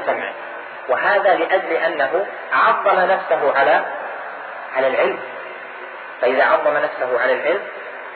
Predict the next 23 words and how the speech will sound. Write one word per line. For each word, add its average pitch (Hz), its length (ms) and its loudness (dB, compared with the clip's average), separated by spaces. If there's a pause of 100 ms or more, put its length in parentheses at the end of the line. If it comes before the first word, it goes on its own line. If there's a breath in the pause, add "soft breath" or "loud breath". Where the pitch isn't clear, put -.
(320)
فإنه 143 440 -2 (200)
لا 143 100 2
يكون 139 320 2
من 127 160 -4
المحصلين 123 640 -6
للعلم، 120 340 -4 (800)
بل - 160 2
إن 170 420 0 (520)
العلم 151 400 2 (600)
يكون 131 640 0
مع 170 80 0 (100)
الصغير 156 560 0 (1900)
ويفوت - 360 2 (220)
الكبير، - 400 -2 (800)
بعض 165 200 4
العلم - 360 2 (260)
يس-، - 360 -4
يفهمه 165 520 2
من 135 240 -4
هو 131 80 6
أصغر 156 460 2 (260)
ويفوت 202 340 0
الأكبر، - 360 -2